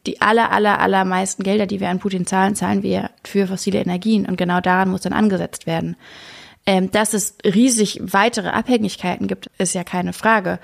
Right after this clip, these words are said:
Und dass man sich natürlich überlegen muss, wie können wir zum Beispiel Dünger selbst herstellen, beziehungsweise vor allem dafür sorgen, dass so viel Dünger gar nicht mehr notwendig ist.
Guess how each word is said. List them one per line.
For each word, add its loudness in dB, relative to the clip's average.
Und 2
dass 2
man 2
sich 0
natürlich 0
überlegen 2
muss, -2
wie 0
können -2
wir -2
zum -2
Beispiel 0
Dünger 0
selbst -2
herstellen, 2
beziehungsweise -2
vor -8
allem -2
dafür -4
sorgen, 0
dass -2
so -6
viel -6
Dünger 2
gar 0
nicht -4
mehr -2
notwendig 0
ist. -4